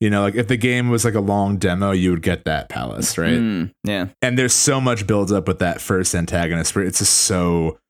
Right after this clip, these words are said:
Speaker 1: pleasing to just ruin that dude. But then the palace after the second one, you get Makoto, and then the palace after that is my favorite. Uh, I'll say that much.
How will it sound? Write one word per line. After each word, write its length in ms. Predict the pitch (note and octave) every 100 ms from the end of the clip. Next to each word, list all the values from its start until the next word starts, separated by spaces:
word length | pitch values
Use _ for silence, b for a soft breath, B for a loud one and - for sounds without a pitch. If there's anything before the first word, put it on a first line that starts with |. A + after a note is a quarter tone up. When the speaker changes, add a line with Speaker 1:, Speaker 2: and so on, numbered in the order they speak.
| _ -
Speaker 1:
pleasing 580 | - G2 F2+ D#2+ E2+ D#2+
to 180 | D2+ - G2
just 240 | F#2 - _ -
ruin 460 | F#2+ F2 F2 D#2+
that 180 | D2+ D2+
dude. 340 | C#2 C2 C2 - _ -
But 140 | A2+
then 420 | C3+ D3 C#3+ C#3 B2 -
the 100 | C3
palace 380 | - C#3 C3+ B2
after 280 | A#2 A2+ A#2+
the 40 |
second 300 | - G#2+ G#2
one, 120 | G#2
you 80 | G#2
get 160 | G2 F2
Makoto, 520 | F2+ C#3 C3+ C3 A#2+
and 100 | A2+
then 260 | A#2 A2 G2
the 100 | A2
palace 460 | - A#2 B2 A#2
after 340 | A#2 A2 - G2+
that 380 | F2 G2 G2
is 120 | F2+ F#2+
my 140 | F2
favorite. 440 | E2+ D2+ C#2+ B1 - _ F#2+
Uh, 60 |
I'll 200 | F2 F2
say 180 | - G#2+
that 260 | E2+ C2 -
much. 440 | F2+ D2+ - -